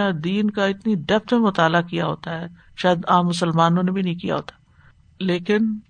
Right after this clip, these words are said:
پھر بھی وہ مسلمان نہیں ہوتے، اندر نہیں کچھ جاتا،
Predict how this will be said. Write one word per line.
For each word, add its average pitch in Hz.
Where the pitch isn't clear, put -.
پھر 185
بھی 220
وہ 233
مسلمان 160
نہیں 151
ہوتے، 165
اندر 185
نہیں 214
کچھ 190
جاتا، 165